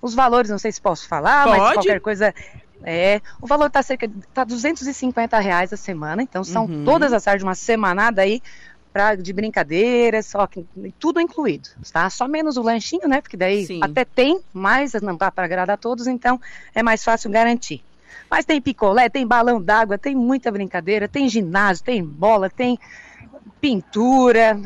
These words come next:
Speaker 1: é um, bastante opções de brincadeiras nessa tarde, nessas tardes de diversão.
Speaker 2: Tá, e, e pra entrar em contato com, com você, como faz?
Speaker 1: Pode olhar no Instagram,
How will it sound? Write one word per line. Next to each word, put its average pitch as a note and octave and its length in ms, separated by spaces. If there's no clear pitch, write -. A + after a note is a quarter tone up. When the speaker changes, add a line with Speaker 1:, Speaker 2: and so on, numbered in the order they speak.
Speaker 1:
é D4+ 140
um, C#4 300
bastante D4+ 580
opções B3 420
de A3 80
brincadeiras G3 800
nessa G3+ 280
tarde, F#3+ 420
nessas F#3+ 260
tardes F#3+ 240
de F3+ 100
diversão. F3 500
Speaker 2:
Tá, A3+ 220
e, D4 300
e D4+ 40
pra D#4 220
entrar D4+ 220
em C4+ 80
contato C4 340
com, A#3 300
com A3+ 240
você, G#3 260
como G#3+ 240
faz? - 420
Speaker 1:
Pode C#4+ 260
olhar G#3 300
no G3 240
Instagram, F3+ 500